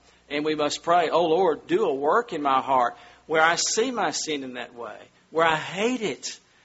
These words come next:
the way I would hate some horrible, despicable abomination of someone else." Then we see the, the, term,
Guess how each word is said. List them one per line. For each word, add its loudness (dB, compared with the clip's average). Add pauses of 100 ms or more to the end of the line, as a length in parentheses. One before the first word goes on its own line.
the -8
way 4
I 4
would -2
hate -4
some -4 (160)
horrible, 2
despicable -4
abomination 0
of -12
someone -4
else." -6 (680)
Then 0
we -2
see 0
the, 0 (120)
the, -6 (480)
term, -2